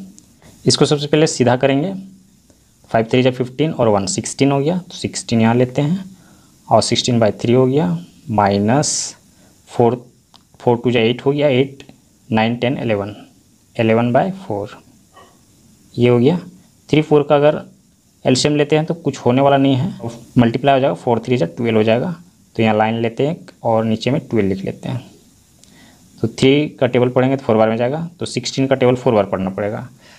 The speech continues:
सोलह का बत्तीस, सोलह तेरतालीस, सोलह चौंसठ, सिक्सटी फ़ोर हो रहा है,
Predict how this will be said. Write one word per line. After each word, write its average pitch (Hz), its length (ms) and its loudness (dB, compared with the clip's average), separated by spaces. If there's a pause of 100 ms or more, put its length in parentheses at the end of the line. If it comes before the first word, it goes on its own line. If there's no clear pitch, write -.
(120)
सोलह 113 220 -2
का 120 80 0
बत्तीस, 117 380 -2
सोलह 113 120 -4
तेरतालीस, 113 380 -2
सोलह 117 200 -4
चौंसठ, 98 360 -6
सिक्सटी - 380 -4
फ़ोर 110 260 2
हो 92 80 0
रहा 98 220 -4
है, 113 80 -16